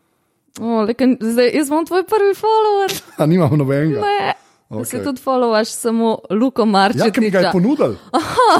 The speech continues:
Speaker 2: <laughs> Ponudil mi ga je.
Speaker 1: Koga poznaš dlje,
Speaker 2: <laughs>
Speaker 1: Anzet?
Speaker 2: Okej, bom, po-, ko bom našel,
Speaker 1: No,
Speaker 2: te, te,
Speaker 1: okej,
Speaker 2: okej.
Speaker 1: v glavnem. Eh, Letterboxd je v bistvu tak, um, um,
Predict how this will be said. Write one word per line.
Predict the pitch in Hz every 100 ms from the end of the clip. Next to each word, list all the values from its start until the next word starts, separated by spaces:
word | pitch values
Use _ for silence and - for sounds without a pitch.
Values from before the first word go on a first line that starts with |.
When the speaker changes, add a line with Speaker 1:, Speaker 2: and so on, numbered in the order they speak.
| 254
Speaker 2:
<laughs> | - -
Ponudil | - 180 - 277 -
mi | 240 208
ga | -
je. | 139
Speaker 1:
Koga | 127 453 415
poznaš | 415 302 285 285 277 226
dlje, | 214 226 208 180
Speaker 2:
<laughs> | 180
Speaker 1:
Anzet? | 214 247 202 208 196
Speaker 2:
Okej, | 185 - 170
bom, | 147 165
po-, | 151 165 175
ko | 143
bom | 151 156
našel, | 156 160 190
Speaker 1:
No, | 233 240
Speaker 2:
te, |
te, | 151
Speaker 1:
okej, | 147 208
Speaker 2:
okej. | 131
Speaker 1:
v | 127
glavnem. | 233 226 220 262 - -
Eh, | - 240
Letterboxd | 233 247 254 285 262 302 -
je | 294
v | 233
bistvu | 285 - 311
tak, | 311 269 269
um, | 285 254 233 226 -
um, | - 202 196 190 185